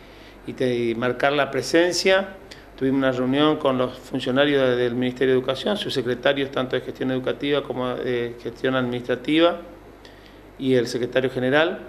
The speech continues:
Nosotros ahí le llevamos, así a grosso modo, los, eh, una síntesis de los más de tres mil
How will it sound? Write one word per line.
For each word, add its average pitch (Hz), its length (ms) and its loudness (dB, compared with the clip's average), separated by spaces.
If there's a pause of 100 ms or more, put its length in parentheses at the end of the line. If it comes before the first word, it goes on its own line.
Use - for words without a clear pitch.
(560)
Nosotros 135 240 -6
ahí 139 80 2
le 131 100 2
llevamos, 139 560 2 (520)
así - 200 -6
a 131 60 2
grosso 131 300 0
modo, 143 280 4
los, 127 440 -2 (960)
eh, 113 800 -4
una 120 340 -4
síntesis 143 540 0
de 127 60 4
los 120 140 0
más 135 200 2
de 135 80 0
tres 131 160 -4
mil 143 540 2